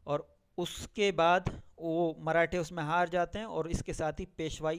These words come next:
ख़त्म कर दी जाती है। और नाम के लिए,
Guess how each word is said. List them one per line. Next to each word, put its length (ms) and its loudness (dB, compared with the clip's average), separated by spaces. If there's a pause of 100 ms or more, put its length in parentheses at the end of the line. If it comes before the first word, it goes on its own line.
(120)
ख़त्म 280 -8
कर 160 -8
दी 120 -10
जाती 340 -6
है। 160 -8 (600)
और 140 -2
नाम 340 2
के 160 -2
लिए, 360 -2